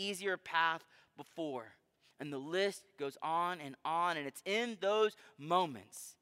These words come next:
you go, "God's doing a work. He's faithful to his word. Something is happening and changing in me." In fact, that's what the rest of Romans twelve was all about.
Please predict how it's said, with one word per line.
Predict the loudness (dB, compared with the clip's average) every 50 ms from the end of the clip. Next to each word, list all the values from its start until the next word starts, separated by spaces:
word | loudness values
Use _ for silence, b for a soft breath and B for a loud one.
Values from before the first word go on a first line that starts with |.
| _ _ _
you | -14 -14 -10
go, | -8 -10 -10 -10 -14 _ _ _ _ _ _ _ _ _ _
"God's | -8 -8 -8 -8 -12 -16
doing | -18 -18 -16 -16 -16
a | -14
work. | -10 -8 -8 -8 -8 -12 -16 -20 -20 -20 _ _ _ b b b b b b
He's | -6 -4 -4 -4 -4
faithful | -2 _ 2 2 2 2 -4 -6 -6 -6
to | -4 -4 -2
his | -2 -2 -2 -4 -6
word. | -6 -6 -4 -4 -6 -6 -8 -10 -14 b b b b b
Something | -6 -4 -2 2 2 2 2 0 _ 0 0 0 0 -2 -6 B B B B B
is | -10 -10 -8
happening | -6 2 4 4 4 4 2 -2 -4 -2 -4 -4 -6 -8 -12 b b b b b b
and | -12 -10 -10
changing | -8 -6 -4 -4 -4 -4 -4 -6 -6 -8 -8 -8 -8 -12 -16 b b b b b b b -20
in | -18 -18
me." | -16 -18 -18 -20 _ _ _ _ _ _ _ _ _ _ _ _ _ _ _ _ _ _ _ _ _ _
In | -2
fact, | 0 0 0 2
that's | 0 -4 -4 -6
what | -10 -10
the | -8 -6
rest | -4 -4 -4 -6 -10
of | -12 -10
Romans | -8 -8 -6 -6 -8 -10 -12
twelve | -12 -6 -4 -2 -2 -2 -4
was | -6 -6
all | -6 -6 -6 -6
about. | -8 -10 -14 -14 -16 -18